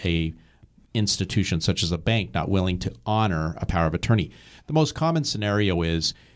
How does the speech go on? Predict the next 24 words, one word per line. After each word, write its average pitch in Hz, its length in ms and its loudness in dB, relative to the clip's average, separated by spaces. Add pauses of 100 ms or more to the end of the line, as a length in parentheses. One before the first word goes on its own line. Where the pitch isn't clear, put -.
(400)
the - 80 -4
power 123 240 0
of 110 60 -2
attorney 107 300 -2
walks 98 320 0
into 120 160 2
the 110 80 4
bank. 85 460 -2
They 95 100 0
need 107 220 0
to 113 60 2
use 110 200 2
the 101 80 -6
power 98 200 2
of 95 80 -2
attorney 92 280 0
'cause 85 200 -2
they 90 80 2
need 98 140 2
to 90 120 0
access 92 420 0
those 85 240 0
financial 98 500 0
accounts. 80 440 0